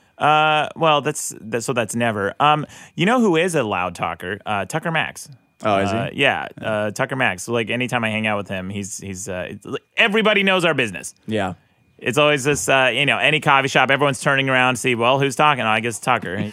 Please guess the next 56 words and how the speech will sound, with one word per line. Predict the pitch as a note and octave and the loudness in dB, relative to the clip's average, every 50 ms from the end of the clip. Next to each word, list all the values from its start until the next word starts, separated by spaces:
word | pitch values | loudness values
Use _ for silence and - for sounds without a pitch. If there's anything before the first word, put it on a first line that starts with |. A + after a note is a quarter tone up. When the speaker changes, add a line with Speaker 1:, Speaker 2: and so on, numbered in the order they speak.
| - - | -10 -16
Speaker 2:
<laughs> | - - | -8 0
Speaker 1:
Um, | - F3+ F#3+ F#3+ F#3 - | 2 4 4 4 2 2
anyway, | - G3+ G3+ F#3+ F3+ | 0 2 2 2 2
Dick, | F3 F#3 D3 D#3+ | 2 0 2 2
those | G#3+ A#3 A3+ | 2 2 2
are | G#3+ | 2
my | F3 D#3 D3 | 2 2 2
problems | A#2 - D#3+ C#3+ C#3 C#3 C3 C3+ B2+ A2+ | 4 6 6 6 6 6 4 2 -2 -2
this | A#2+ A#2+ C3+ | -4 -2 -2
week. | C#3+ C#3 - | -2 0 2
What | D3+ D#3 | 2 2
do, | D#3 C#3 | 2 2
uh, | G2 D3 D3 D3 C#3+ B2 | 2 2 2 2 0 0
what | C#3 D3+ D#3 | 0 0 0
do | D#3 | 0
you | D3 A#2+ | 0 0
got? | C3 - | 2 2
Speaker 2:
I | - F3+ | 4 4
got | F#3+ F#3 F3 E3+ | 4 4 4 4
one | E3+ E3 D#3 | 4 2 4
last | D3+ D3 C#3+ C#3 C#3 - | 4 4 2 2 0 0
one. | C3+ C3 | 0 0
I | C#3 | 2
don't | |
have | C#3+ C#3 | 2 2
a | C#3 | 2
lot | C3+ B2 | 2 0
of | A2+ - | 0 0
time | C3+ A#2+ A2+ A#2+ A2 | 0 0 0 0 -2
for | - A2 G2+ F#2+ F#2 | -2 -2 0 0 0
it. | F2+ - _ | -2 -2 _
Speaker 1:
Let's | - - | -12 -4
do | F3 D#3+ D3 B2+ | -2 0 0 2
it. | G#2+ | 0
Let's | C3+ C3+ | -2 -2
do | - B2 G#2 | -2 -4 -4
a | |
quick | - F#2 E2 - | -4 -6 -10 -8
one. | C#2+ C#2+ | -6 -2
Speaker 2:
Penis | - F3+ F3 E3+ D#3 C#3+ - | 0 0 2 0 0 0 0
injuries. | C3+ B2 A#2 G#2+ G#2 G2+ F#2+ F#2 E2+ F2 F2 - F3 G3 - - - - - | 0 0 0 0 0 0 0 0 -2 -2 -2 0 2 2 2 2 0 -2 -6
Speaker 1:
<laughs> | - - - - | -14 -18 -16 -4
Penis | - F#3 E3+ D#3+ D#3+ D#3+ D3 - - | 0 2 2 4 4 2 0 0 0
injuries. | C3+ B2+ A#2+ B2+ B2 A#2+ A#2+ B2 | -2 0 0 2 2 2 2 2
All | C#3 | 4
right, | C3 B2 A2+ | 4 4 2
Dick, | A#2+ A#2 G#2+ | 0 0 0
how'd | B2 C3 - | 0 0 0
you | C3+ | 0
break | A#2 B2+ B2 G#2+ | 0 0 0 0
your | A#2+ A2+ | -2 -4
dick? | G#2 G#2 F#2 E2+ - - _ _ _ _ _ _ _ _ _ _ _ _ - | -4 -2 -4 -4 -6 -12 _ _ _ _ _ _ _ _ _ _ _ _ -8
Speaker 2:
I | - G#2+ | -6 -4
did. | G#2+ C3 C3+ A2+ G2 _ _ _ _ - _ _ - B3 _ - | -2 -2 -2 -4 -6 _ _ _ _ -20 _ _ -8 -8 _ 0
I | - - | 0 0
did | G#2+ - G#3+ D#3+ | 2 2 2 2